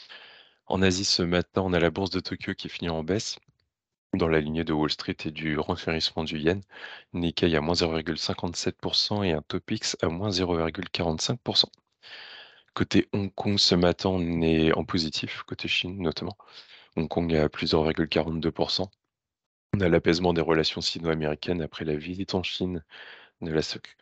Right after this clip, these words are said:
de la secrétaire au Trésor américaine Janet Yellen, qui a fait état de réunions productives avec de hauts responsables chinois,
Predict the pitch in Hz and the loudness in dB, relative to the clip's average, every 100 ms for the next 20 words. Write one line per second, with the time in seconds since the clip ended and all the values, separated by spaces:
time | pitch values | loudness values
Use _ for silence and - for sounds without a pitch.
0 | - 90 76 - - 101 - 95 90 - | -4 -2 0 0 0 0 2 2 0 -2
1 | 92 87 90 82 - 90 87 87 90 87 | -2 2 0 0 -2 0 -2 0 -2 -2
2 | 87 - - 87 85 - 90 85 90 92 | -6 -10 -8 -4 -4 0 4 6 4 -2
3 | _ - - - - - - 82 - 90 | _ -20 -20 -20 -20 -16 -8 -6 -2 -2
4 | 85 - 87 80 78 85 85 82 107 92 | 0 2 2 0 0 0 -2 -2 0 0
5 | - - 98 85 - - 82 82 - - | -2 -2 0 0 -2 -4 -4 -2 -4 0
6 | 98 95 - 92 95 - - 90 90 | 2 2 0 0 2 2 2 2 2